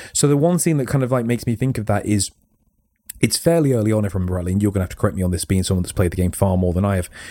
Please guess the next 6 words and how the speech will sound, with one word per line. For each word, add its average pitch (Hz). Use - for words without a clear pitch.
You 127
meet, 143
like, 107
a 113
character 107
who 104